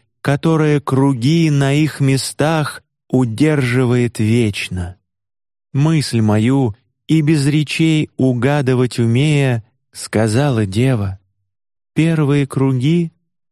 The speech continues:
ты должен звать кругами серафимов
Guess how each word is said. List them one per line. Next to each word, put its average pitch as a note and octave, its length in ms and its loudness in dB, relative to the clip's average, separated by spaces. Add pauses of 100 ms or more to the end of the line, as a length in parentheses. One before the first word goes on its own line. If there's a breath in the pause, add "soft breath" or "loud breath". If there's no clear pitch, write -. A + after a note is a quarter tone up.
(100)
ты D3 160 2
должен F3 460 2
звать C#3+ 460 0
кругами D3+ 720 0
серафимов B2+ 1080 -4